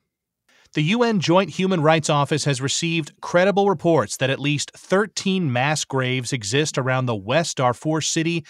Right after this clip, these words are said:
of El Geneina, claimed Sudan's U N envoy Volker Perthes as he announced his resignation on Wednesday. In his final speech to the U N Security Council, Perthes alleged that the mass graves contained victims of attacks by the paramilitary R S F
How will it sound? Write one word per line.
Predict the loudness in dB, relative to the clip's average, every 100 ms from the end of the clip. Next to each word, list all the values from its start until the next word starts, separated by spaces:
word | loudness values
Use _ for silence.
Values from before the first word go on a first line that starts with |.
| -20 -14 -8
of | -2
El | 0 0
Geneina, | 2 0 2 0 -2 -10 _ -6
claimed | -4 -2
Sudan's | -4 -2 0 0 -2 -2
U | 0
N | 0
envoy | 2 2 2 0 -2 -2
Volker | -2 -2 -2 -8
Perthes | -4 -2 0 -2 -2 -6 -12 -20 _
as | 0 2
he | 0 0
announced | 0 0 -2
his | -4 0
resignation | 0 -2 -2 0 0 0
on | -2 -2
Wednesday. | 0 -2 -4 -8 -10 -18 _ _ _ _ _ _ _
In | 0
his | 2
final | 4 4 6
speech | 2 0 -2 0
to | -2
the | 0
U | 2
N | 2 0
Security | -2 0 0 0
Council, | 0 0 0 -2 -4 -6
Perthes | -2 0 2 0 0
alleged | 0 2 2 0 -2
that | -2
the |
mass | 0 2 0 -2
graves | -2 0 0 -2
contained | -6 -4 -4 -4
victims | -2 -2 0 -2
of | -2
attacks | -6 -2 0 0 -2
by | -2
the | -2
paramilitary | -2 0 0 0 -2 -2 -2 -2 2
R | 2 4
S | 0
F | 0 -2 -2